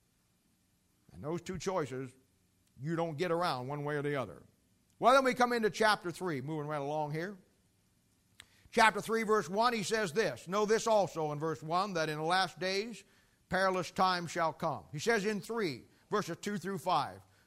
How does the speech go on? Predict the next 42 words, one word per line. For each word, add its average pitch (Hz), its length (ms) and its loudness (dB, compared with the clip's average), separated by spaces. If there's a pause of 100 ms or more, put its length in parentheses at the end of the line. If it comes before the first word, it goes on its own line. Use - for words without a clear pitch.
(120)
"For 175 100 0
men 202 260 0
shall 196 200 0
be 190 120 0
lovers 196 360 2
of 196 100 0
their 190 160 0
own 196 160 0
selves, 202 480 -2
covetous, 190 400 0
boasters, 180 540 -4
proud, 185 400 2
blasphemers, 185 480 -2
disobedient 175 640 -4
to 143 80 -10
parents, 175 360 -6
unthankful, 180 600 -6
unholy, 175 440 -2 (180)
without 170 260 2
natural 170 380 -4
affection, 175 420 -6
truth-spacers," 170 640 -6
on 156 160 -2
down 143 200 -6
through 139 160 -10
there. 131 180 -6 (140)
Verse 196 180 -2
five, 143 300 0 (260)
"Having 240 340 8
a 214 60 6
form 330 380 10
of 320 180 2
godliness, 254 480 6
but 165 160 -4
denying 214 400 4
the 208 80 0
power 208 400 4
thereof, 160 560 2 (180)
from 165 200 -2
such 180 320 -2
turn 175 180 -2
away." 151 280 -2